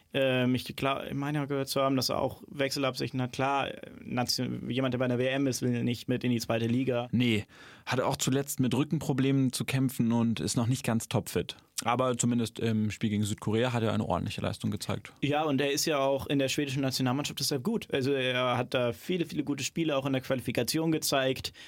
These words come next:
Speaker 1: Ähm, wie ein Spieler beim H S V spielt, ist ja zum Glück kein Gradmesser.
Speaker 2: Nein. Äh, wie ein Spieler bei Leipzig spielt, das ist schon eher ein Gradmesser.
Speaker 1: Ja, absolut. Emil Forsberg, der hat wirklich ein feines Füßchen und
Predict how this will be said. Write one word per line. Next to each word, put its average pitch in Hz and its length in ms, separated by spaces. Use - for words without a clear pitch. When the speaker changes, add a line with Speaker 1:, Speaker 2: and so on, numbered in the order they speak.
Speaker 1:
Ähm, 131 420
wie 160 280
ein 175 80
Spieler 170 240
beim 139 160
H 127 120
S 123 100
V 139 240
spielt, 123 300
ist 113 100
ja 110 80
zum 117 180
Glück 113 220
kein 113 220
Gradmesser. - 680
Speaker 2:
Nein. 87 300
Äh, 123 260
wie 120 140
ein 131 80
Spieler 135 240
bei 113 100
Leipzig 127 380
spielt, - 260
das - 180
ist 143 120
schon - 120
eher 151 180
ein 101 120
Gradmesser. - 640
Speaker 1:
Ja, 151 400
absolut. 165 540
Emil 151 260
Forsberg, 170 600
der 170 140
hat 151 160
wirklich 185 280
ein 160 100
feines 165 340
Füßchen 165 720
und 139 480